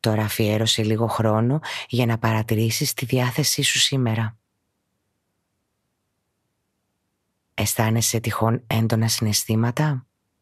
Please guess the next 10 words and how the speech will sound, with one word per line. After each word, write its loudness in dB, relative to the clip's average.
Μπορείς 2
να 2
παρατηρήσεις 0
πού 0
τυχόν 0
στο -2
σώμα 2
σου 0
εκδηλώνονται 0
συναισθήματα; -2